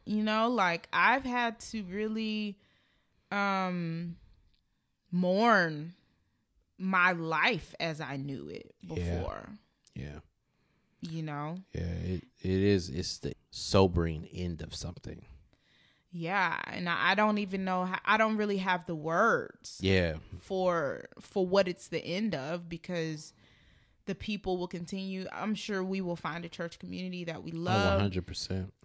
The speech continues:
Speaker 1: All of those things will continue, but there's just this end of something in me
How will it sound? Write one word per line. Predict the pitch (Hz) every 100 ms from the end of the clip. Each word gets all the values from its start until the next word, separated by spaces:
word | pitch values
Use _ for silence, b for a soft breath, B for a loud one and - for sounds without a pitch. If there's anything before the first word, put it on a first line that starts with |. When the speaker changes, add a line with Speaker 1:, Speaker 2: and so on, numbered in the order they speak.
| -
Speaker 1:
All | 226 247
of | 226
those | 226 208
things | 202 190
will |
continue, | 175 175 - 175 185 208
but | 202 -
there's | 190 185
just | 165 208 214 -
this | 262 - -
end | 165 185 185
of | 156 -
something | 165 165 165 170 165
in | - 165 160
me | 151 156 180 220